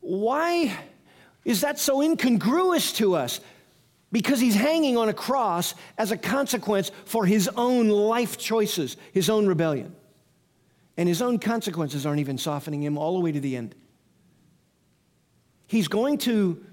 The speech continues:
lose his life by asphyxiation. He's going to be in excruciating physical pain. He is at the mercy of the controlling government. He's at the mercy of the consequences of his sentence.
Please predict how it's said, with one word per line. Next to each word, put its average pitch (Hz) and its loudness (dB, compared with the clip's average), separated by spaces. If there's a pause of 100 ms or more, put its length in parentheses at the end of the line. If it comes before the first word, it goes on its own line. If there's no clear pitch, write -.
(420)
lose 190 0
his 196 -2
life 185 -2
by 165 -2 (280)
asphyxiation. 160 -2 (240)
He's 208 0
going 233 -2
to 208 -6
be 196 -4
in 175 0
excruciating 196 -2
physical 175 -4
pain. 143 -4 (240)
He 214 0
is 175 -2 (800)
at 151 -2
the 165 0
mercy 254 2
of 202 -4 (300)
the 175 -2
controlling 240 0
government. 139 -2 (200)
He's 226 2
at 226 -2
the 190 -2
mercy 240 2
of 220 -2
the 190 -2
consequences 220 -4
of 165 -2
his 156 0
sentence. 160 -4